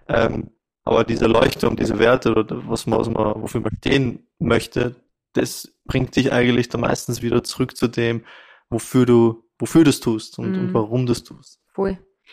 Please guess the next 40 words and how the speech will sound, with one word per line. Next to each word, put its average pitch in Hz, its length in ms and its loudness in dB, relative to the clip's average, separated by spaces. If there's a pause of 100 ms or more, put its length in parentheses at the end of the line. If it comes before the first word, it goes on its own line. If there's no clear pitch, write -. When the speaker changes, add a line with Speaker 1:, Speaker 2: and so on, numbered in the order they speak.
Speaker 2:
Jetzt 190 100 -12
hab 196 80 -4
ich 190 80 -8
voll 208 160 -2
kurz 208 240 -4
Beispiel 190 340 -6
gehabt, - 240 -10
auf 185 100 -8
die - 100 -12
Lippen 208 260 -10
gehabt, 202 240 -8
aber 185 220 -6 (340)
der 190 80 -10
Georg 202 260 -4
hat 196 260 -6 (120)
Leuchtturmgeschichten 190 880 -6
jetzt 185 140 -6
gerade 190 160 -2
erzählt. 202 180 -4
Jetzt - 140 -6
haben 202 100 0
wir 196 60 0
gedacht, 202 220 -2
„Scheiße, 240 380 -4
was 233 160 -4
wollt - 200 2
ihr 240 60 0
jetzt - 120 -10
sagen?“ 247 240 -6 (160)
Speaker 1:
<laughs> - 100 -20
Ich - 140 -6
weiß 135 180 2
Speaker 2:
Ich 226 40 -4
wollte - 20 2
Speaker 1:
nicht. 226 140 2
Speaker 2:
jetzt - 120 0
irgendein 233 220 0
kurzes 240 240 0
Beispiel 226 340 0
nennen 208 400 0